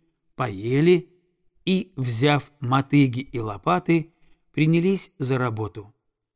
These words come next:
Лесничие показали им, что надо делать, и дети стали высаживать одну сосенку за другой, на все, даже самые крошечные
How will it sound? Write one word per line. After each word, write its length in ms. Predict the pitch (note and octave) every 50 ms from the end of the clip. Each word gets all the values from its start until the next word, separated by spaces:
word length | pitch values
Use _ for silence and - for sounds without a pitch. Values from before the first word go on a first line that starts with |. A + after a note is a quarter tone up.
| _ _ -
Лесничие 720 | - C#3 D3 C#3+ C3 - - D3 D3 C#3 - - C3+ B2
показали 600 | - - B2 - C3+ B2+ A#2 A#2 C#3 C#3 C3+ C3 C3
им, 400 | C#3 - - C3+ C3+ C3 B2+ A#2
что 280 | - - - C#3+ C3 C3
надо 300 | B2+ C3 B2 A2 A2 G#2
делать, 460 | G2 B2 D#3+ F3+ F3 C#3 A2+ - _ _ _ _ _ - _ _ _
и 140 | - C#3+ C#3+
дети 360 | B2 C3+ F3+ G3 - - D3
стали 400 | C3 - - E3 E3 D#3+ D#3+ D3
высаживать 680 | C3 C3 B2 - - D#3 E3+ E3 C#3+ C#3+ D3 C#3 C#3 - -
одну 460 | - B2 A#2 A2 G#2+ A#2+ D#3+ F#3+ G3 E3
сосенку 680 | - - F3 F3 D#3 - D#3 D3+ - - C#3+ E3 - _
за 120 | - B2+ C3
другой, 500 | B2 C3 B2+ A#2 A#2 B2 A#2 G#2+ F#2+ _ _ _ _ _ _
на 220 | - C#3+ C#3 C#3+ C#3
все, 480 | - - - - G3 G3 F#3+ E3 - -
даже 360 | C3 B2+ C#3+ C3 B2 C3 B2+
самые 560 | - - - F#3+ G3+ G#3+ G#3 F#3+ F3+ F3 D#3+
крошечные 880 | C#3+ - D3+ D#3+ F3 E3 - D#3+ D3 - - - D#3 D3+ D3 C#3+ C#3+